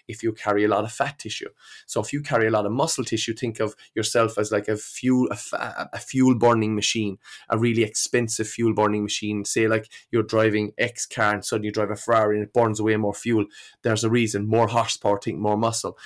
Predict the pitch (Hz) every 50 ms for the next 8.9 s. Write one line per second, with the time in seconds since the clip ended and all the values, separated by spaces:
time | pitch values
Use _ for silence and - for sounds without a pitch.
0 | - - - - - 107 107 - 131 131 131 131 110 120 113 113 113 - - 120
1 | 113 107 104 - 127 123 117 110 - - 123 127 135 131 - 110 104 104 104 98
2 | 110 113 110 110 - 120 117 - - 107 101 110 107 107 107 104 - - - 135
3 | 135 127 - - 120 113 104 107 107 107 110 107 101 - - - 170 - - 110
4 | 104 107 - - - - - - 127 110 104 - 120 110 104 113 113 113 104 101
5 | 110 107 104 104 104 104 104 98 101 95 - 107 104 104 104 - 117 113 104 104
6 | 104 107 104 - 104 101 - - 110 104 - - 104 101 - _ - 107 104 104
7 | 107 104 101 98 101 104 104 - 101 101 98 98 101 - - - - - 190 156
8 | 107 - _ - - - - - - - - - - 127 117 - -